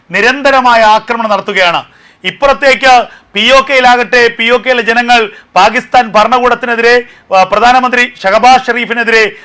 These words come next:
അതിരൂക്ഷമായ മുദ്രാവാക്യം വിളികളുമായി വലിയ കലാപം നടത്തുകയാണ്. അവിടെയും സൈന്യം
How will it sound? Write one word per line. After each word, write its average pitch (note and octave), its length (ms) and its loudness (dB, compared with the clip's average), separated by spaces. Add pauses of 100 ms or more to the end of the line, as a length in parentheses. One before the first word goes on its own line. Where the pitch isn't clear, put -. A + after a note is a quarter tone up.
(140)
അതിരൂക്ഷമായ A#3+ 920 0 (240)
മുദ്രാവാക്യം A#3+ 640 0
വിളികളുമായി A3+ 640 0 (240)
വലിയ A#3+ 240 2 (100)
കലാപം A#3+ 380 0
നടത്തുകയാണ്. G3 560 -2 (260)
അവിടെയും C4 500 0 (320)
സൈന്യം B3+ 520 0